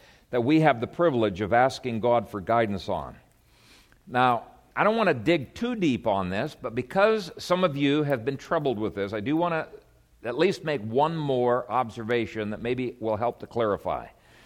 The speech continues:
James one says that Christians sometimes lack wisdom on what they should do.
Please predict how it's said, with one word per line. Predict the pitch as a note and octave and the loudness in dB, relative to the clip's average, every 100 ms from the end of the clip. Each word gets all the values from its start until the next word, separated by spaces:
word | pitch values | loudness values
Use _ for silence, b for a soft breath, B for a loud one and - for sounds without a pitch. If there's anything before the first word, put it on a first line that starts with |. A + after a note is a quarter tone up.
| B B B B B B B B B B _ _ _ _ _ A#2+ | B B B B B B B B B B _ _ _ _ _ -2
James | C#3 F3 A3 F3+ | 2 4 4 2
one | D#3 F3 C#3+ A2+ C3+ | 6 8 8 4 -2
says | - E3 F3+ C3 | 2 6 6 2
that | C#3+ | -4
Christians | - G3 G3+ - F#3+ D#3+ | 0 0 0 0 -2 0
sometimes | F#3 F3+ E3+ E3 D#3+ C3 | -2 -2 -2 -2 -2 2
lack | C#3 C#3+ - - | 2 2 -4 -12
wisdom | G#2+ B2 E3+ A#2 F2+ G2 G#2 B2+ | -4 2 2 0 -4 -2 -2 -4
on | A2+ A2+ A2 | -4 -4 -2
what | D3 | -2
they | - B2 | -2 -6
should | - A2 F#2 | -4 -8 -2
do. | G#2+ D2 | -2 -4